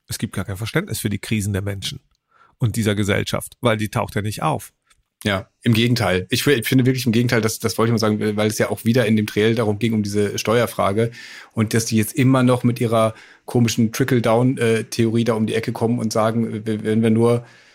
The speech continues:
Speaker 2: das Pferd genug füttern, dann fällt für die Spatzen schon was ab. Das ist halt einfach auch in der, in der Ökonomie widerlegt, so. Und das hat ja nun Deutschland in den letzten Jahren auch nix, offensichtlich nicht dazu geführt, dass die, dass die Schere zwischen Arm und Reich irgendwie geschlossen worden wäre. Und wieder kommen die mit dieser Kamelle.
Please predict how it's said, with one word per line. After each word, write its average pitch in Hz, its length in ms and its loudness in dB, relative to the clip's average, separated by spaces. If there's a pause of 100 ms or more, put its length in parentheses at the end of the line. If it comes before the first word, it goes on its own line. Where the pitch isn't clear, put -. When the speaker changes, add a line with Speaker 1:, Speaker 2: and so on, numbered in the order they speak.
(140)
Speaker 2:
das 110 180 -2
Pferd 131 200 2
genug 123 220 2
füttern, 123 240 2
dann 110 120 2
fällt 123 200 -2
für 120 60 -4
die 117 80 0
Spatzen 123 340 -2
schon 117 160 4
was 110 140 0
ab. 127 240 -4 (380)
Das 117 160 -2
ist 123 160 -4
halt 117 340 -2
einfach 107 260 -2
auch 113 240 -4 (640)
in 120 120 0
der, 113 120 0
in 120 80 -4
der 113 160 0
Ökonomie 120 500 2
widerlegt, 117 600 2
so. - 240 -4
Und 104 180 -4
das - 220 -4
hat - 380 -6
ja 135 40 2
nun 117 100 4
Deutschland 117 300 2
in 113 80 2
den 107 40 4
letzten 117 200 -2
Jahren 113 160 2
auch - 160 -6
nix, - 520 -4
offensichtlich 123 760 0
nicht 123 260 2
dazu 120 200 -2
geführt, 131 320 0
dass 117 160 -2
die, 117 260 0
dass 113 220 -4
die 120 100 -2
Schere 123 240 0
zwischen 120 220 -4
Arm 113 140 0
und 120 120 -2
Reich 120 220 0
irgendwie 113 180 0
geschlossen 110 360 0
worden 95 200 0
wäre. 98 220 0
Und 104 180 -4
wieder 135 220 4
kommen 123 220 2
die 120 100 2
mit 110 120 0
dieser 110 200 0
Kamelle. 110 400 2